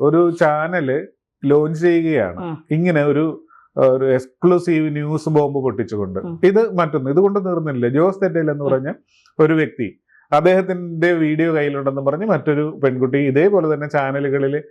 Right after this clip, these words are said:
Speaker 1: എല്ലാവരും മാസ്ക് ചെയ്ത്, ആ ദൃശ്യം മാസ്ക് ചെയ്തു അല്ലാതെയൊക്കെ കാണിച്ചതാണ്. പിന്നെ നമ്മുടെ ബോച്ചെ എന്ന് പറയുന്ന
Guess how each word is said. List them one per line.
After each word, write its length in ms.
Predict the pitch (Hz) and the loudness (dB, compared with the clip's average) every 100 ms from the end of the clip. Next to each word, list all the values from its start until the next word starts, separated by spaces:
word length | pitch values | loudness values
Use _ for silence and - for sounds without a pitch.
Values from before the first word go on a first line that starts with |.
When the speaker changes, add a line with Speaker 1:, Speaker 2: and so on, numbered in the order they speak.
| _ _ | _ _
Speaker 1:
എല്ലാവരും 380 | 156 185 196 185 | 4 4 2 -2
മാസ്ക് 280 | 175 165 - | -6 -6 -4
ചെയ്ത്, 180 | 170 165 | -2 0
ആ 60 | |
ദൃശ്യം 380 | 165 156 147 160 | 0 -4 -6 -6
മാസ്ക് 280 | 151 139 156 | -4 -4 0
ചെയ്തു 180 | 156 165 | 0 2
അല്ലാതെയൊക്കെ 540 | 151 147 151 143 143 143 | 2 0 -2 -2 -4 -4
കാണിച്ചതാണ്. 520 | 131 120 117 101 82 - _ _ _ _ | -4 -4 -6 -6 -6 -16 _ _ _ _
പിന്നെ 220 | 156 180 190 | 2 2 0
നമ്മുടെ 240 | 170 170 | 0 0
ബോച്ചെ 440 | 156 143 160 160 | 0 0 0 -2
എന്ന് 180 | 175 160 | -2 -2
പറയുന്ന 440 | 156 147 143 143 | -4 -4 -4 -8